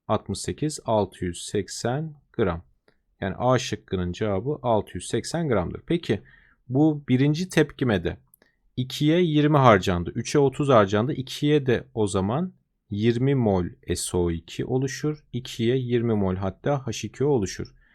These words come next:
Oksijen hiç yok. Yirmi mol S O iki, yirmi mol H iki O.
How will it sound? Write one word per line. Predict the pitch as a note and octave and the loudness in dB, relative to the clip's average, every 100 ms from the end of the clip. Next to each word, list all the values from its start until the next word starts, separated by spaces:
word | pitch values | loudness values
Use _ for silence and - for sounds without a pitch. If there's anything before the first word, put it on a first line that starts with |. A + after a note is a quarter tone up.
| _ _ - | _ _ -2
Oksijen | A2 - G2+ F2 | -2 -2 -2 0
hiç | A2 - C#3+ | -2 -2 0
yok. | C#3+ C#3 | 0 -2
Yirmi | A#2+ A#2 A2 G2 | -2 0 2 0
mol | F#2 F2 - A2 | 0 -2 -2 -4
S | - B2+ | -2 -2
O | B2 | -2
iki, | B2 - | -2 -8
yirmi | D3+ C3 B2 A2+ | -6 -2 -2 0
mol | G2+ A#2 E3 F3 - _ _ | 0 0 -2 -4 -12 _ _
H | - C#3 A2 | -4 -2 -2
iki | - - | -8 -10
O. | - | -10